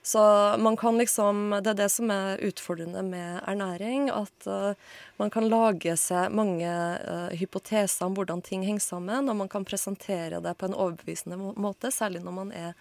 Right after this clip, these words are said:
lege. Men, eh, men det har også ikke rot i virkeligheten. Og, eh, hvis man da skal kutte ut, altså hvis man kutter ut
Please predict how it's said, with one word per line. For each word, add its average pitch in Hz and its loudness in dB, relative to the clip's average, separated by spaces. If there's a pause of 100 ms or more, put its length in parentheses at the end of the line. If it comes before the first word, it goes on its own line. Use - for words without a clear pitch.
(220)
lege. 214 -2 (640)
Men, 233 4
eh, 226 4
men 220 2 (140)
det 214 0
har 196 2
også 202 0
ikke 202 -4
rot 175 -6
i 185 -6
virkeligheten. 175 -6 (580)
Og, 214 6
eh, - -6 (120)
hvis 226 0
man 220 0
da 196 2
skal - -4
kutte - -4
ut, - -8
altså 208 -6
hvis 202 -6
man 208 -4
kutter - -4
ut - -10